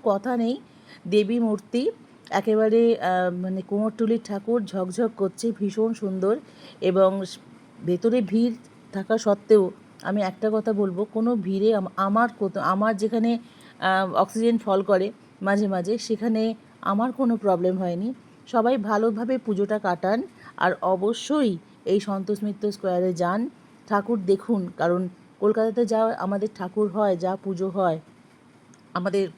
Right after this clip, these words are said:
কোথাও সে-, সেরকম এত ভালো পুজো হয় না। আমি, আহ, বেরিয়ে দেখলাম অনেক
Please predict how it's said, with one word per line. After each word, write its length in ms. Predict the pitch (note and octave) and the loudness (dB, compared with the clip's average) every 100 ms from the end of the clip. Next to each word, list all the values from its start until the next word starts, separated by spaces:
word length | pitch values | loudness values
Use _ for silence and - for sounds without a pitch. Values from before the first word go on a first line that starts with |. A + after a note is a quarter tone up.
| - | -12
কোথাও 440 | - G#3 B3 C4+ A#3+ | -8 -2 -2 -2 -4
সে-, 180 | F#3+ | -8
সেরকম 380 | F#3+ A3 G3+ G#3+ | -8 -4 -4 -4
এত 200 | G#3 F#3 | -4 -4
ভালো 260 | G3 F#3+ F#3+ | -4 -4 -4
পুজো 300 | F#3 F3 F#3 | -4 -2 -2
হয় 200 | E3+ D#3+ | -2 -4
না। 200 | D#3 D#3+ - - - - | -8 -12 -18 -20 -20 -6
আমি, 460 | F#3 A3 A#3+ A#3 - | 0 2 2 0 -2
আহ, 300 | F#3+ G3 F#3+ F3 F#3 | -2 -2 -2 -6 -4
বেরিয়ে 320 | F#3 G#3+ A#3+ | 0 2 2
দেখলাম 500 | A3 A3 G#3+ F#3 G#3 A#3 - - | 2 2 2 0 -2 -6 -14 -8
অনেক 280 | - A3 B3+ | -2 0 0